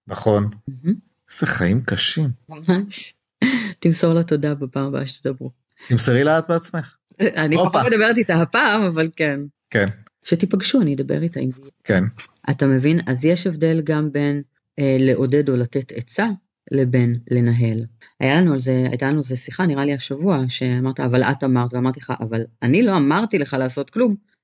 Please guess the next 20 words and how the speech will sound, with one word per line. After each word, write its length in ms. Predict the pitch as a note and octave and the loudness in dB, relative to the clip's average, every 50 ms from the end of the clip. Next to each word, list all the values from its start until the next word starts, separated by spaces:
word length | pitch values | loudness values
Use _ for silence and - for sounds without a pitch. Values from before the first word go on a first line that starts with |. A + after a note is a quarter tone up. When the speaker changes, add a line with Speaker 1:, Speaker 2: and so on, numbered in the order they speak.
| _ - | _ 0
Speaker 2:
אני 160 | D3+ D3+ D3+ | 2 2 4
רק 180 | D#3+ E3+ - - | 2 0 0 0
דיברתי 440 | E3 D3 C3 D#3+ F#3 G3+ G3+ B3 | -2 0 0 0 0 0 0 0
איתך 260 | G#3+ F#3+ - - - - | -2 -4 -4 -4 -6 -4
על, 280 | - C3 C3 C3 C3 D3+ D#3+ | -2 0 0 0 0 0 0
ואמרתי 400 | D#3 C#3+ C#3 D3 D#3 E3+ E3 - | -2 0 0 0 0 0 0 -2
את 100 | - - | -2 -2
הזווית 420 | D#3 C3+ C#3+ C#3 B2+ D3 F3 E3+ | -2 0 0 0 0 0 0 0
שלי, 300 | - - D3 D#3 G#3+ B3+ | 0 0 2 2 2 2
אני 120 | F#3 C#3+ C3 | 2 2 2
לא 100 | C#3 C#3 | 2 2
אמרתי 280 | C#3+ D3+ D3 - D3 | 2 0 0 -2 -4
לך 140 | C3 B2 - | -8 -6 -4
מה 220 | C3 C3 C3 C3 | -2 0 0 0
לעשות". 600 | B2+ B2 A#2+ A#2+ - - - F3+ B2 - _ _ _ _ _ - | 0 0 -2 -4 -4 -2 -2 -2 -2 -2 _ _ _ _ _ 0
הבדל 360 | C#3+ C3+ C#3+ D3 F3 G3 A3 | 0 0 2 2 2 2 2
גדול 1200 | G#3+ F#3+ F#3 A3+ A3+ A3 F#3 F3 D#3+ - _ D#3 - E3+ G3+ A#3+ C4 B3+ G#3+ F#3+ E3+ E3 D#3 D3 | 2 2 0 0 0 0 -2 -4 -8 -12 _ -2 0 2 2 4 4 4 4 4 4 4 2 2
בין 220 | C#3 C#3 D3+ D3 D3 | 2 0 0 0 0
השניים. 640 | D3 - - E3 F#3 G3 E3 C#3 C3 B2+ C3 C3 B2+ - _ _ _ - | -2 -2 -2 0 0 0 0 0 -2 -4 -6 -8 -12 -16 _ _ _ -2
גדול. 640 | D#3+ D#3 D3+ - - E3 G3 G3+ E3 C#3 C3 B2 | -2 -2 -2 0 2 2 4 4 4 2 2 0